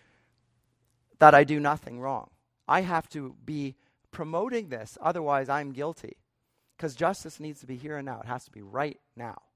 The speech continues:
And they say that this is gender injustice, gender apartheid, homo-,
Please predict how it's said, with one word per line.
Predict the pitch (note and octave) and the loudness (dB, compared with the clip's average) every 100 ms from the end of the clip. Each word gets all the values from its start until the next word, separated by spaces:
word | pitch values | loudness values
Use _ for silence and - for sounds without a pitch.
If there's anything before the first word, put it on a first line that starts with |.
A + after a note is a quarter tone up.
| _ _ _ _ _ _ _ _ _ _ _ _ _ _ | _ _ _ _ _ _ _ _ _ _ _ _ _ _
And | C3+ C3+ | -8 -8
they | |
say | C#3 C3+ C3+ | -6 -6 -8
that | B2+ | -8
this | C#3+ C3+ | -10 -12
is | B2 | -16
gender | - C3+ D3 C#3+ C3 | -8 -6 -6 -6 -8
injustice, | A2+ G#2+ G#2+ - F#2 | -8 -10 -12 -16 -18
gender | - A#2+ C#3 C3 | -10 -8 -8 -8
apartheid, | A#2+ - A2 G#2 - A1 - _ _ _ _ _ | -10 -10 -12 -12 -16 -16 -20 _ _ _ _ _
homo-, | D3 D#3 D3 C#3+ C3+ | -8 -6 -6 -6 -6